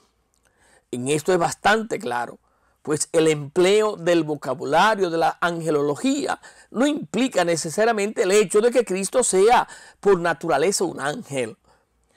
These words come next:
Sabemos en realidad que la palabra ángel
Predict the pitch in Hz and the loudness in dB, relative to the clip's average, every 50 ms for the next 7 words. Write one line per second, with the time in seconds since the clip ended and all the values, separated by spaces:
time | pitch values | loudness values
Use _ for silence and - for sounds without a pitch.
0 | _ _ _ - 147 139 143 175 196 208 202 190 - 226 226 214 175 180 208 214 | _ _ _ -4 -2 0 2 2 2 0 -2 -2 0 0 0 0 2 2 2 2
1 | 240 247 214 190 214 - - _ - - - _ _ _ 180 185 180 160 151 - | 2 2 2 2 2 2 0 _ -18 -20 -20 _ _ _ 2 4 4 4 2 2
2 | 143 143 170 202 240 262 - - - _ 190 214 359 311 175 151 147 139 147 147 | 2 4 4 4 4 4 2 0 0 _ -2 -2 0 -2 -6 -8 -6 -6 -6 -6
3 | - | -8